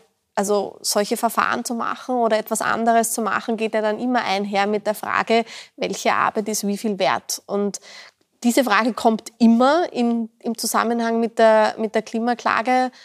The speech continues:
Am Anfang war ich ehrlich auch ein bisschen <laughs> vom Kopf gestoßen, vielleicht ein bisschen verärgert. Und mittlerweile denke ich mir, super, ist eine Möglichkeit, auch das noch zu thematisieren.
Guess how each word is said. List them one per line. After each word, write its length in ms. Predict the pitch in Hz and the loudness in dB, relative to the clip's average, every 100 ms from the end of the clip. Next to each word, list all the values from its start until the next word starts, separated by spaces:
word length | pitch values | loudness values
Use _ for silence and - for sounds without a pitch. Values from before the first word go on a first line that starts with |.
| - - - _ _ _ - | -20 -20 -20 _ _ _ -6
Am 160 | 214 | 0
Anfang 380 | 226 214 254 240 | 2 4 4 6
war 100 | 226 | 6
ich 140 | 220 | 4
ehrlich 320 | 202 214 233 226 | 2 2 2 4
auch 60 | |
ein 120 | 226 | 2
bisschen 400 | 220 226 226 226 214 - - - - 247 - | 2 4 6 4 2 -4 -6 -8 -2 -2 -2
<laughs> 680 | - - - - - _ - | -18 -18 -18 -20 -20 _ -10
vom 220 | - 233 | -2 -2
Kopf 260 | - 262 - | 0 -2 -2
gestoßen, 800 | 254 - 247 269 - 277 277 254 | -4 0 0 -2 -4 -4 -4 -6
vielleicht 320 | 233 226 - | -4 -4 -4
ein 80 | 226 | -4
bisschen 220 | 226 226 | -4 0
verärgert. 580 | 233 214 - 214 247 - | 2 2 2 4 2 2
Und 140 | 226 | 0
mittlerweile 480 | 226 226 233 226 226 | 0 4 4 4 2
denke 220 | 226 226 | 0 -2
ich 100 | 220 | -4
mir, 280 | 233 226 - - | 0 0 -2 -8
super, 460 | - 262 - 262 | -6 -2 4 4
ist 100 | 233 | 4
eine 160 | 226 220 | 0 0
Möglichkeit, 480 | 214 220 220 233 214 | 0 -2 -2 2 2
auch 100 | - | 4
das 220 | 220 - | 2 2
noch 120 | 202 | -4
zu 160 | - 202 | -4 -6
thematisieren. 760 | 208 196 190 196 - 208 214 | -2 -2 -2 -4 0 2 2